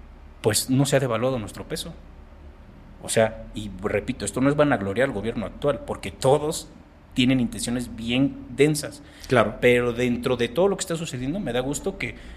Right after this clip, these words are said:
Speaker 1: nuestro pasaporte tenga peso, que muchas personas me pregunten, de verdad, cómo le hacen para venir a vivir a México. Entonces, están viendo a México como un sueño mexicano, y eso a mí me da gusto. Em,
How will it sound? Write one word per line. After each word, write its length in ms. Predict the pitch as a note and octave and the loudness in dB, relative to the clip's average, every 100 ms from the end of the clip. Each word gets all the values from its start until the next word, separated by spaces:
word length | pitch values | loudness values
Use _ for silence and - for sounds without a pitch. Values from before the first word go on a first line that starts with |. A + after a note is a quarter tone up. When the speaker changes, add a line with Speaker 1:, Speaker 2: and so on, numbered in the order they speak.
| - | -8
Speaker 1:
nuestro 280 | G#2+ G2+ G#2 | -6 -6 -6
pasaporte 480 | A2+ G#2+ - A2+ E3 | -6 -6 -8 -10 -10
tenga 280 | C3+ A#2+ - | -8 -10 -8
peso, 360 | B2+ - D3+ | -6 -4 -2
que 120 | A#2+ A#2 | 2 4
muchas 340 | C#3 D#3+ F#3+ | 4 2 -2
personas 440 | - A2+ C#3+ C#3 | -2 -2 -2 -2
me 100 | C3 | -2
pregunten, 720 | A#2 A2 G#2 C3 C#3 F3+ B3 G2+ | -2 -4 0 0 2 0 -2 -2
de 80 | |
verdad, 400 | G2+ - B2+ - - - - - | -2 2 2 2 -2 -18 -20 -2
cómo 240 | - C#3 C3+ | 4 6 4
le 80 | C3 | 2
hacen 160 | C#3 | -2
para 160 | B2 A2+ | -4 -6
venir 240 | G#2+ A#2+ | -6 -8
a 20 | |
vivir 240 | A#2+ G#2+ A2+ | -8 -8 -10
a 40 | |
México. 360 | A2 - - - - - - - - | -12 -14 -16 -18 -18 -18 -18 -18 -18
Entonces, 160 | - G#2+ | -10 0
están 160 | B2+ C3+ | 4 6
viendo 200 | C#3+ D3+ | 6 4
a 20 | |
México 500 | D3 - - F#3+ - - | 0 -2 -4 -4 -6 -10
como 180 | G#2+ A2 | -6 -4
un 60 | |
sueño 240 | A#2 A#2+ A#2+ | -4 -4 -4
mexicano, 400 | - G2+ - D3 | -6 -8 -6 -6
y 60 | B2+ | -6
eso 100 | D3 | -4
a 20 | |
mí 80 | B2+ | -2
me 100 | G#2+ | -4
da 60 | G#2 | -8
gusto. 260 | B2 - - - - - - - - - - - | -12 -16 -18 -20 -20 -20 -20 -20 -20 -20 -4 4
Em, 420 | A2 G#2+ G#2+ | 4 4 2